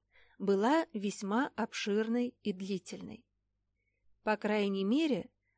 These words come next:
полеты предполагалось проводить в течение всего тысяча девятьсот шестьдесят шестого года. Готовились к полетам и ученые,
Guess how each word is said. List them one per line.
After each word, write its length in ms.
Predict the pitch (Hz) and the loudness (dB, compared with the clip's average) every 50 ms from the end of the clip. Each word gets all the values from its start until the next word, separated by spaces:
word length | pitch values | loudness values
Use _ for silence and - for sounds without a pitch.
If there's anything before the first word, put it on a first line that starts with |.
| _ _ | _ _
полеты 500 | - 202 190 190 233 311 339 330 - 180 | 0 0 2 4 4 4 2 2 -2 -4
предполагалось 840 | 165 - 208 214 208 - 233 226 240 254 240 220 196 180 175 180 - | -2 0 -2 -2 0 0 2 2 2 2 2 2 0 0 -2 -4 -4
проводить 640 | - - 214 220 247 254 240 214 180 165 - - - _ _ _ | -4 -2 0 2 2 0 0 -2 -4 -6 -8 -14 -20 _ _ _
в 80 | - | -10
течение 720 | - 214 185 - - - 233 262 285 302 311 311 311 311 302 | -8 -8 -6 -4 -2 0 0 2 2 2 0 0 -2 -4 -6
всего 600 | - - - - 226 202 196 185 208 247 277 277 _ _ | -6 -4 -2 -2 -2 0 0 2 2 2 0 -2 _ _
тысяча 460 | - 220 208 185 - 240 240 - 285 269 | -4 -4 -4 -2 -4 -6 -4 -4 -4 -2
девятьсот 580 | 247 233 220 185 175 - - 196 190 233 - _ _ _ | -2 -2 -2 -2 -6 -6 -6 -4 -4 -6 -6 _ _ _
шестьдесят 600 | - - 233 214 185 196 185 175 - 190 175 165 | -4 -2 -2 -2 -2 -2 -4 -4 -4 -4 -6 -6
шестого 480 | - - 208 - - - 202 190 190 214 | -8 -8 -8 -6 -6 -6 -6 -4 -6 -4
года. 360 | 247 - 233 202 180 - 208 - _ _ _ _ _ _ _ _ _ _ _ _ _ _ _ _ _ _ _ _ | -2 0 0 0 -2 -6 -12 -16 _ _ _ _ _ _ _ _ _ _ _ _ _ _ _ _ _ _ _ _
Готовились 720 | 214 - 196 185 - - 220 254 262 269 247 226 202 - | -4 -2 -2 0 4 4 4 6 4 4 2 0 -2 -4
к 80 | - - | -4 -4
полетам 600 | - 208 202 196 190 180 180 - 208 190 190 - _ _ _ _ _ | -2 -2 -2 -2 -4 -6 -8 -10 -14 -14 -14 -16 _ _ _ _ _
и 100 | 302 302 | 2 2
ученые, 800 | 302 247 208 - - - 190 208 240 254 240 240 233 226 220 | 4 2 0 -2 -2 -2 0 0 2 0 0 -2 -2 -4 -6